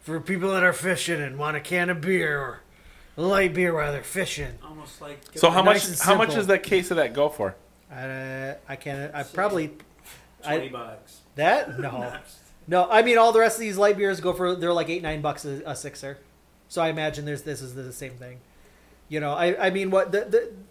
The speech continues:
Speaker 1: the ones that go for more are the ones that are, like, your Imperials and stuff like that. You know, uh, uh, if you get something like, uh,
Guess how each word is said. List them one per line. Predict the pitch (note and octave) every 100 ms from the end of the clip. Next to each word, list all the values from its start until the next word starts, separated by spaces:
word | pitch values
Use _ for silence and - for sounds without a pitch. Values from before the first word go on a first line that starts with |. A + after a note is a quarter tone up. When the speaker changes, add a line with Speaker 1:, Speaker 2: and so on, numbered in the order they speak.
| -
Speaker 1:
the | G3
ones | B3+ A3+
that | E3
go | G3+
for | G#3+ F#3 D#3+
more | D3+ E3 F#3 C#3+ D#3+
are | D#3
the |
ones | E3 F3+
that | F3
are, | E3+
like, | E3 D#3
your | D3+ D3+
Imperials | C#3+ D#3 D3+ D3+ D#3 D#3 C3
and | B2+
stuff | D#3 C#3+
like | C3+ C3
that. | C#3 B2 B2+ _ _ _ - _ -
You | D3+ D3
know, | C3 B2+ - _ _
uh, | D3+ C#3 C3+ C3+ B2+ _ _ -
uh, | D3 C3+ C3+ B2+ _ _ _ _ - _ -
if | F3+
you | F3+
get | E3+ F3
something | F3 D#3+ E3 D#3+
like, | D3+ D3 C#3+ D3
uh, | C#3+ C#3 C#3 C#3+